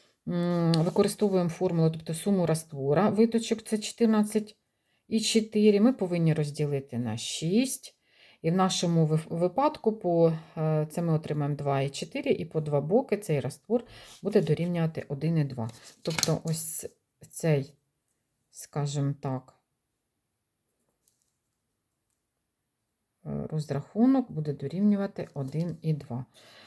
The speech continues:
Один і два. Довжина передньої виточки пропонується вісім, десять, ну ми беремо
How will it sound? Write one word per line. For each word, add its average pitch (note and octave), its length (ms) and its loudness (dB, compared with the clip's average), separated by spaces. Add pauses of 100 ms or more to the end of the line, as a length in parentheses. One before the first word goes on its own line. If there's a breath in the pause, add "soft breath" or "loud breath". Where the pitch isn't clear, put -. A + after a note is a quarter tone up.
(140 loud breath)
Один F#3 380 2
і F3 80 -4
два. C#3 220 0
Довжина F3+ 420 -2
передньої D3+ 400 -4
виточки A#3 400 -2
пропонується D3+ 720 -4
вісім, C#3+ 380 -8
десять, D4 380 -6
ну F#3+ 100 0
ми C4 220 2
беремо D3 640 -6